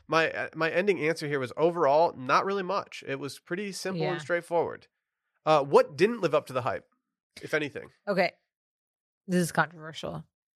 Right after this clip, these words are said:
Speaker 2: The pizza did not live up to the hype for me, only because we didn't have enough pizza, I feel like.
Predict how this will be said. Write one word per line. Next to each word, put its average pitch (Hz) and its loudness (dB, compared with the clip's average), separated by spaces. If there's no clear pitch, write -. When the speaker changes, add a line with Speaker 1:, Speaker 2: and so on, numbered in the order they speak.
Speaker 2:
The 180 -2
pizza 247 -2
did 226 0
not 208 4
live 190 -6
up 175 -6
to 165 -20
the 165 -8
hype 147 -4
for 165 -2
me, 151 -2
only 247 4
because 175 0
we 180 6
didn't 196 8
have 147 -4
enough 139 -14
pizza, 156 -12
I 165 -10
feel - -10
like. - -14